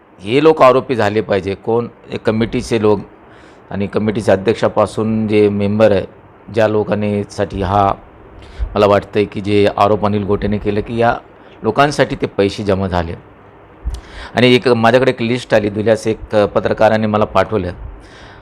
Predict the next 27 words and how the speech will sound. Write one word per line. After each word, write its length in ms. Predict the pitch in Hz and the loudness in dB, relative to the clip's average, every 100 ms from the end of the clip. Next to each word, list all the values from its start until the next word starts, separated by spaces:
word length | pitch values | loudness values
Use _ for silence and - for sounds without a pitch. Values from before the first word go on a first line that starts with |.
| - | -4
असं 260 | 104 104 147 | 0 2 2
आहे 80 | 151 | 2
की 160 | 175 | 0
तिथं 400 | 165 165 165 143 | -2 2 6 6
जेवढे 380 | 110 117 123 143 | 4 2 4 4
राशन 340 | 123 117 143 | 4 2 -2
दुकानदार 500 | 143 151 151 147 135 | -2 2 2 6 4
आहे, 140 | 110 - | 4 2
राशन 380 | 113 113 139 131 | 0 0 -4 -4
दुकानदाराकडून 840 | 131 139 139 139 147 139 143 151 | 2 2 4 4 2 2 -2 -2
दहा 240 | - - | -6 0
दहा 140 | 127 151 | 4 4
हजार 180 | 147 156 | 4 0
रुपये 200 | 156 156 | 0 -2
घेतले 260 | 147 151 | -2 -2
हो. 80 | 156 - - - - - - - - - - - | -4 -6 -18 -20 -20 -20 -20 -20 -20 -20 -20 -16
म्हणजे 600 | 127 135 - - - 107 87 - - | -4 -2 -2 -4 0 0 -2 -12 -18
<laughs> 320 | - - - | -20 -16 -4
तुम्हाला 280 | 127 131 131 | 2 4 4
कळलं 380 | - 113 117 127 | 2 2 4 4
पाहिजे 380 | 120 107 110 | 4 2 2
की 200 | 117 131 | -4 -6
ज्या 480 | 113 131 117 117 107 - - | 0 4 6 6 2 -6 -8
गोरगरिबांना 640 | 107 110 104 104 101 113 113 | -2 -2 -2 -2 -2 0 0
राशन 400 | 101 95 120 110 | 0 -2 -4 -2
भेटतो 300 | 101 95 110 | -2 -2 -6
त्याचा, 540 | - 113 127 135 151 | 0 4 4 4 -2